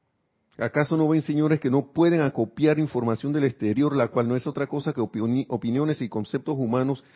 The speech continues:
y llegar a la conformación de la solución correcta de algo?". Esto, esto a veces a uno,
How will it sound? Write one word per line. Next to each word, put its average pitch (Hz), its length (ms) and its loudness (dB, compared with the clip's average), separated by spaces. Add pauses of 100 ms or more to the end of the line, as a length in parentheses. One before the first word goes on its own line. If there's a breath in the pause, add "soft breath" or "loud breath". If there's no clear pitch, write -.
(120)
y 127 140 0
llegar 127 280 4
a 160 80 2
la 139 160 2
conformación 120 1000 -2
de 147 100 2
la 123 100 2
solución 117 500 -4
correcta 139 560 -2
de 110 200 0
algo?". 127 360 -2 (2000 soft breath)
Esto, - 380 -6
esto 151 240 2
a 160 40 4
veces 185 480 4
a 110 140 2
uno, 165 400 4